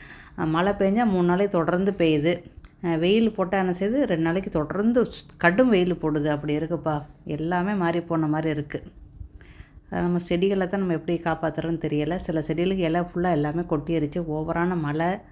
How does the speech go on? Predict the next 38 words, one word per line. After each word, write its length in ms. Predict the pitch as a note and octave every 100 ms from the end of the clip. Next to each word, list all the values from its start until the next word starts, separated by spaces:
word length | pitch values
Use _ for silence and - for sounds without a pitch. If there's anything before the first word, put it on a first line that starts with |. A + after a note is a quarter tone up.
| - - - -
அப்படி 240 | E3 D#3+ D#3+
இருக்கு. 320 | D#3 D#3 G3+ - - - - - - - - - - - F3+
அஹ், 300 | E3 D#3+ D#3
இந்த 180 | D#3
மாதிரி 260 | D3+ E3 E3+
இருக்கு. 360 | E3 F3 F#3 E3+
நம்மளுக்கு 640 | D#3+ D3+ D#3 D#3 D#3 D#3
கொஞ்சம் 460 | D#3+ D#3+ D#3+ D#3
மழை 340 | D#3 D#3 G3 G#3+
கொஞ்சம் 360 | F#3+ F3+ E3+ D#3+ D3+ - - - - - -
பத்து 200 | - E3+
நாளைக்கு 300 | E3+ E3 F3
ஒரு 100 | F3+
தடவை, 220 | F3 F3 F3
ஒரு 100 | E3+
வாரத்துக்கு 400 | E3 E3 F3 F3
ஒரு 100 | E3
தடவை 200 | D#3+ E3
அப்படி 180 | D#3+ D#3+ D#3 - E3
ஏதோ 160 | F3
கொஞ்ச 180 | F3+ E3+
நேரம் 220 | F3 G3+
பேஞ்சிட்டு 340 | G3+ G3 G3+ F#3+
விட்டுச்சுன்னா 400 | E3 E3+ F3 F#3+
பரவாயில்ல. 480 | F#3+ D#3+ D#3 D3 D#3+ G3+ - - - - -
பேஞ்சிச்சுன்னா 520 | G#3 A3+ A3 G#3 A#3
எட்டு 260 | F3+ F3 F#3+
ஹவர், 240 | F3+ G#3 - - - -
பத்து 240 | D#3+ D#3+
ஹவர் 260 | E3 G3+ -
தொடர்ந்து 460 | D#3+ E3 F3+ G3
பெய்யுது 360 | - E3+ D#3+ D#3
மழை. 240 | D3 D3 D#3 - - -
இல்லைன்னா 260 | E3+ E3+ G3+
ராத்திரி 340 | F3 F3 E3+
ஃபுல்லா 420 | D#3 F3 F3 G3
மழை 200 | F#3 D#3
பெய்யுதுப்பா. 460 | D3+ D3+ C#3+ C#3